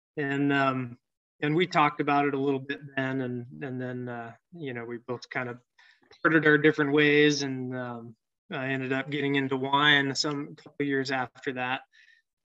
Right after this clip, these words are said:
But, um, then years later, it, it, it surfaced again, and, um, he decided that the community really needed a brewery, and his, uh, son-in-laws were, were thinking about coming back to the island after moving away and going to explore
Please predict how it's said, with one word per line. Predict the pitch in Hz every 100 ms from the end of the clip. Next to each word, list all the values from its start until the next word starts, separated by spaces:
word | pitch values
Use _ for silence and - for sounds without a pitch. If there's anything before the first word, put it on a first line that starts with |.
| _
But, | 151 147 156
um, | 165 156 151 147 151 175
then | 196 190
years | 202 240 208
later, | 185 220 277 180 156
it, | 160 165
it, | 175 190
it | 185 190 180
surfaced | - 202 202 202 165 -
again, | 147 180 160 123 110 143 160
and, | 147 139 135
um, | 131 123 123 131 -
he | 165 151 160
decided | 147 - 156 156 147
that | 147
the | - -
community | 156 156 156 147
really | 143 147 143
needed | 143 147 131
a |
brewery, | 127 147 147 143 135 135 135
and | 123 117 _ _ _ _ _ -
his, | 127 127
uh, | 131
son-in-laws | - 180 180 156 135 123 123 131 131
were, | 131 131 123 123 180 -
were | 143 -
thinking | 151 131 139
about | 131 131 -
coming | 147 135 131
back | 131 135 -
to | 131
the | 131
island | 123 127 131 131
after | 123 123 - 127 123 -
moving | 165 147 135
away | 135 135 135 131 131 135
and | 123 123
going | 131 127
to | 120
explore | - - 143 135 131 -